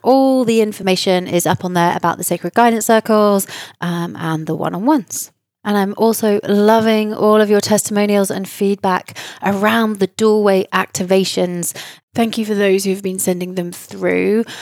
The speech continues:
And if you are intrigued about the doorway activations, they are in the community. Um, so yeah, if you're intrigued about the doorway activations, uh, link in the show notes, and you can find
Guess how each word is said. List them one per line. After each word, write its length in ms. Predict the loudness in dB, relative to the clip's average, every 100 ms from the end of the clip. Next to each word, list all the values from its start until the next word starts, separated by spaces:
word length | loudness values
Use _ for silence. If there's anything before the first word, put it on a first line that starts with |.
| -18 -16
And 680 | -6 -2 -2 -2 -4 -6 -8 -4
if 320 | -4 -4 -8
you 240 | -2 0
are 180 | 2 2
intrigued 580 | 0 -4 -2 0 0 -4
about 260 | -2 -2 -2
the 60 |
doorway 260 | -2 0 0
activations, 720 | -2 -2 -2 -2 -2 -6 -8 -12 -18 -4
they 240 | 0 0
are 240 | 2 0 0
in 340 | 0 0 0
the 240 | 0 2 0
community. 800 | -4 -6 -4 -4 -4 0 0 0 -6 -20 -10
Um, 560 | -2 0 0 -2 -4 -8
so 180 | -4 0
yeah, 760 | 2 2 2 0 0 2 0 -2
if 160 | -4
you're 120 | -2
intrigued 400 | -2 -2 -4 -4
about 180 | -4 -6
the 60 | -4
doorway 260 | -2 0
activations, 680 | -2 -4 -4 -4 -4 -8 -12 -16 -20 -10
uh, 260 | -2 0 0
link 260 | 0 -2 -6
in 60 |
the 60 | -6
show 180 | -4 -4
notes, 220 | -4 -8
and 100 | -8
you 80 | -8
can 160 | -8 -8
find 480 | -4 -2 -2 -4